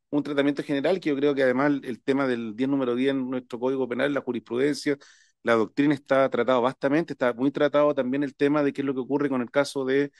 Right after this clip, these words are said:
personal militar, de carabinero, en, en el cumplimiento del deber, se ha clarificado. Entonces no, no veo que esto sea materia de discusión. Ahora, como uno no tramita, puede ser que efectivamente hayan tribunales que estén resolviendo en un sentido contrario, pero sería bueno poder conocer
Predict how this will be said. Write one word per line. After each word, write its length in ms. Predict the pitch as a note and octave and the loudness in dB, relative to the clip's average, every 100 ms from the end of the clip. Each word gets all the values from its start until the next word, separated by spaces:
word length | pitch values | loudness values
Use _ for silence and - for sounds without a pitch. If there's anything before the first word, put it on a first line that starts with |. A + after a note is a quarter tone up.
| _ - | _ -8
personal 360 | B2 - B2+ | -6 0 2
militar, 480 | B2+ A#2+ A2+ C#3+ C#3+ | 4 2 0 2 0
de 80 | B2+ | 0
carabinero, 680 | A#2 B2 A#2+ C#3 C#3+ D3 _ _ _ - | 0 2 4 4 4 2 _ _ _ -4
en, 540 | A#2 A#2 A2+ A2+ A2+ | -4 -4 -8 -10 -12
en 180 | A#2 A#2 | -6 -6
el 80 | A2 | -6
cumplimiento 480 | - A2 A#2 C3 C3 | -8 -4 0 0 0
del 100 | A#2 | 0
deber, 300 | B2 D#3 D3+ | 2 2 2
se 140 | - | 0
ha 40 | A#2+ | -2
clarificado. 540 | A2+ A2+ - B2 G3 | -2 -2 -6 -4 -4
Entonces 280 | - C#3+ C3 | -4 -6 -4
no, 260 | C3 C#3+ D#3 | -2 -2 0
no 140 | C#3+ | 0
veo 160 | C#3 F3 | 2 0
que 80 | F#3 | -2
esto 160 | - | -8
sea 160 | - F#3 | -4 -2
materia 280 | E3+ E3+ F3+ | 0 0 0
de 60 | |
discusión. 280 | - - F3 | -2 0 2
Ahora, 160 | A2+ - _ _ _ _ _ | 0 -4 _ _ _ _ _
como 180 | - B2 | 0 4
uno 140 | D#3+ | 6
no 120 | D#3 E3 | 6 6
tramita, 360 | E3 F3+ F3+ | 4 4 2
puede 160 | D#3+ D#3+ | 0 0
ser 120 | D#3+ | -2
que 80 | D#3 | -6
efectivamente 600 | D3 C3 D#3+ D#3+ F3 E3+ | -8 0 2 2 0 2
hayan 340 | E3+ D#3+ D3+ | 2 2 -2
tribunales 440 | D3 C#3 C3+ F3 F3 | -2 0 2 0 -4
que 100 | - | -6
estén 320 | E3 E3 D#3 | -2 -2 -2
resolviendo 400 | C#3+ C#3 D3+ D#3+ | -6 -4 -2 0
en 60 | |
un 40 | D#3 | -2
sentido 300 | D#3 C#3+ E3 | -2 -2 0
contrario, 300 | D#3+ G3 F#3 | 0 0 0
pero 120 | D3+ | -2
sería 240 | D3 D3+ | -2 0
bueno 220 | D#3 D#3+ D#3 | 2 2 0
poder 160 | D#3+ | -2
conocer 460 | D#3 D3 B2+ D#3+ | -2 -4 0 -2